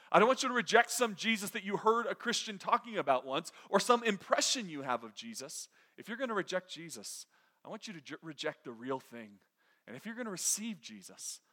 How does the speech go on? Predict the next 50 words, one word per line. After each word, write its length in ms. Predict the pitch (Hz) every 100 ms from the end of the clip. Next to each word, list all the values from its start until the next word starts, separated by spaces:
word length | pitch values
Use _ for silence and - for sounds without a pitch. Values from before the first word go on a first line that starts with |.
| _ -
I 60 |
want 180 | 165 220
you 60 | 202
to 40 |
receive 360 | 160 - 175 127
the 120 | 127
actual 440 | 139 175 - 190 165
Jesus 520 | 123 113 98 87 - _ _
who's 120 | 131 123
described 480 | 131 - 127 123
for 140 | - 120
us 140 | -
in 60 | 120
the 60 |
Bible. 440 | 101 107 110 104 - _ _ _
See, 200 | - 147
tonight 320 | 131 143 139 139
I 20 |
won't 220 | 135 139
say 180 | 147 135
everything 380 | 151 185 160 135
there 160 | 135
is 100 | 131
to 100 | -
say 200 | - 147
about 280 | 123 120 123
Jesus. 360 | 127 139 127 -
That 160 | 147
would 100 | 139
take 300 | - 147 - -
hours 440 | 143 156 160 160
and 220 | - 139 127
days. 380 | 143 147 143
And 100 | 135
in 60 | 127
fact, 300 | 139 143 -
the 60 | 131
scriptures 420 | - 175 156 -
say, 180 | 143 131
John 340 | 135 160 170
says, 300 | - 127 - - -
it 60 | 151
would 120 | 160
take 200 | 190 185
the 120 | 160
entire 560 | 143 - - 202 214 214
age 260 | 185 190 185
of 100 | 156
the 80 | 151
world. 240 | 160